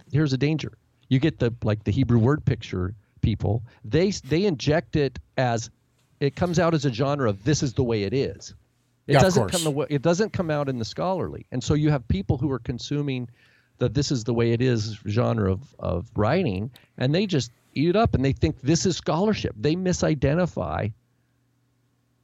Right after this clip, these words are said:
Speaker 1: that line between, um,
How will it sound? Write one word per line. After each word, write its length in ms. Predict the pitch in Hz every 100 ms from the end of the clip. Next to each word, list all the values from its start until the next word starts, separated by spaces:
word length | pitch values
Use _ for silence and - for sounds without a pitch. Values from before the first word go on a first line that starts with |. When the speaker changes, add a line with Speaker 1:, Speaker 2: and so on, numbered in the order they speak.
| _ _ _
Speaker 1:
that 220 | 139 127
line 500 | 135 147 135 87 98 - _ _
between, 680 | - 107 - 131 131 123 117 117 _ _ _ _ _ -
um, 400 | 104 98 -